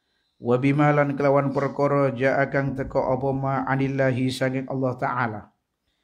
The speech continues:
Iki termasuk kewajibane ati iki. Dadi kewajiban iku ana kewajibane gauta zahir,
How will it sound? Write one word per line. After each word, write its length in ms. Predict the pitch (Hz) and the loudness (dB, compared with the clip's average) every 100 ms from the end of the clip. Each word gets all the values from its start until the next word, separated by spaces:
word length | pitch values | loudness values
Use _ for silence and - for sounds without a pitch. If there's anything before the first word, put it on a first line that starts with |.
| _ _ - | _ _ -10
Iki 160 | 123 | -6
termasuk 480 | 120 120 117 120 - | -4 -2 -2 -4 -2
kewajibane 560 | 117 117 110 117 120 117 | -2 -2 -2 0 2 0
ati 240 | 117 117 | 0 -4
iki. 180 | 117 104 104 | -4 -4 -6
Dadi 160 | 110 123 | -8 -4
kewajiban 560 | 135 117 - 123 120 117 | -2 -2 -4 -6 -4 -2
iku 240 | 139 147 | -2 -2
ana 160 | 131 131 | -2 -2
kewajibane 640 | 123 117 123 117 120 123 113 | -2 -2 -2 -2 -2 0 -2
gauta 320 | 117 110 117 | -2 -2 -2
zahir, 640 | 113 110 110 170 196 170 | -2 -2 2 2 0 -6